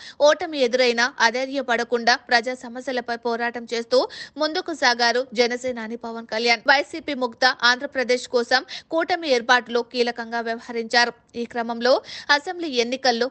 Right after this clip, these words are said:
కూటమి తరపున పిఠాపురం నుంచి బరిలో దిగారు. పవన్ కోసం రెండు వేల పంతొమ్మిది ఎన్నికల్లో స్వల్ప ఓట్ల తేడాతో ఓడిపోయిన టీడీపీ బలమైన నేత వర్మ జనసేనాని కోసం సీటు త్యాగం చేశారు.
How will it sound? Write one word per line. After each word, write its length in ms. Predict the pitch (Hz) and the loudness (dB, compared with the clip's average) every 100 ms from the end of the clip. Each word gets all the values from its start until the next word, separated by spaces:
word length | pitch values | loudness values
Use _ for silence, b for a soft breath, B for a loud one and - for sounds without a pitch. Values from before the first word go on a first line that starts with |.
| 262 | 0
కూటమి 320 | 247 240 240 240 | 0 0 -2 -2
తరపున 300 | 233 240 240 269 262 | -2 0 0 0 -2
పిఠాపురం 440 | 254 277 269 247 226 | 0 0 -2 -8 -8
నుంచి 160 | 208 254 | -8 -6
బరిలో 240 | 226 226 233 | -6 -6 -4
దిగారు. 300 | 233 240 240 240 302 | 0 2 2 2 4
పవన్ 260 | 302 359 349 | 4 0 0
కోసం 260 | 285 277 269 - 247 | 0 2 0 0 0
రెండు 160 | 247 269 | 0 -4
వేల 120 | 254 254 | -4 -2
పంతొమ్మిది 400 | 233 269 269 254 240 | -2 -2 -6 -4 -4
ఎన్నికల్లో 400 | 240 247 233 269 B B - | -2 0 4 2 B B -6
స్వల్ప 300 | 311 302 - 339 285 | 2 2 2 0 0
ఓట్ల 160 | 269 254 | 0 -2
తేడాతో 400 | 240 240 247 254 247 233 | 0 2 2 0 0 0
ఓడిపోయిన 400 | 240 233 240 233 262 - | 0 0 0 2 0 -2
టీడీపీ 360 | 247 233 233 226 | -4 -4 -4 -2
బలమైన 380 | 226 247 277 262 240 | 0 -2 -6 -4 -2
నేత 160 | 233 233 226 | 0 0 0
వర్మ 200 | 226 233 262 B B - 277 | 0 2 2 B B -2 0
జనసేనాని 580 | 269 320 320 294 254 240 | 0 -4 -10 -8 -8 -2
కోసం 240 | 233 226 240 - | -2 -2 -6 -6
సీటు 240 | 247 233 226 | -8 -8 -6
త్యాగం 280 | 226 220 233 233 | -8 -8 -10 -10
చేశారు. 360 | 226 233 233 | 0 2 2